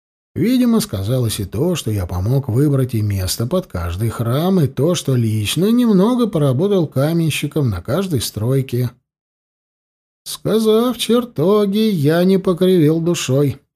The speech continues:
В ранее заброшенном подземелье у орочьего бога появился огромный дворец, посолиднее того, что мы нашли в Двалгуине. Мы шли с Вахтиганом по его переходам минут десять.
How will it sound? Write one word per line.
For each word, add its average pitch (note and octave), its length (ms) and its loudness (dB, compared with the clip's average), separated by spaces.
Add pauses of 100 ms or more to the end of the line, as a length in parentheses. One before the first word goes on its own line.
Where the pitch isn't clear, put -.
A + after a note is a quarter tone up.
(140)
В E2 140 -10
ранее F#3+ 480 0
заброшенном D#3 720 -2
подземелье C3 1040 0
у F#2+ 180 -2
орочьего B2 460 -2
бога D3+ 480 0
появился C3 720 2
огромный D3 960 2
дворец, G#2 840 -4 (680)
посолиднее G3+ 760 0
того, G#3 360 2
что B2+ 160 -4
мы C3+ 100 2
нашли C#3+ 400 0
в C#3 100 0
Двалгуине. C3 920 2 (1400)
Мы A2+ 200 0
шли B2 280 0
с - 120 -4
Вахтиганом D3 840 0
по C3 100 -4
его C#3 280 2
переходам D3+ 640 0
минут D3 460 2
десять. D3+ 760 0